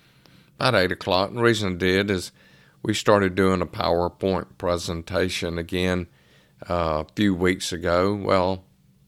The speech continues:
I guess the first Sunday in July, we've got a new preacher, new pastor, Reverend Lisa Pridmore, and she is doing an outstanding job.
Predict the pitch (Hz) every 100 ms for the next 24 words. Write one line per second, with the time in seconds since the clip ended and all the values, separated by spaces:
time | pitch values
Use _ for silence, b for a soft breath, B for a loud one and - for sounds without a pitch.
0 | _ - 87 87 95 85 - - 87 85
1 | - - 90 92 90 87 80 - 82 78
2 | 76 87 92 92 92 80 80 85 90 85
3 | - 78 85 - 101 120 b b b _
4 | 92 92 - 85 87 90 - 104 110 b
5 | b b b - 87 90 90 82 87 98
6 | 98 - 82 85 - - 104 85 87 85
7 | 98 110 120 b b b b 85 82 -
8 | - 90 82 - 85 85 80 87 87 -
9 | - - 104 104 95 87 82 78 85 82
10 | 95 104